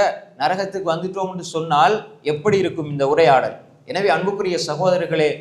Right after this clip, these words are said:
சகோதரிகளே, தாய்மார்களே, நாம் அடிப்படையாக புரிந்து கொள்ள வேண்டிய விஷயம் என்னவென்றால், ஒரு இஸ்லாமிய குடும்பம் என்று சொல்கிற பொழுது நாம்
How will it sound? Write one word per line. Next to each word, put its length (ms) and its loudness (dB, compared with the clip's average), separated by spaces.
சகோதரிகளே, 600 0
தாய்மார்களே, 640 2
நாம் 180 2
அடிப்படையாக 600 4
புரிந்து 300 2
கொள்ள 200 2
வேண்டிய 300 0
விஷயம் 320 -6
என்னவென்றால், 560 2
ஒரு 180 2
இஸ்லாமிய 640 2
குடும்பம் 400 2
என்று 180 -6
சொல்கிற 380 0
பொழுது 340 0
நாம் 440 4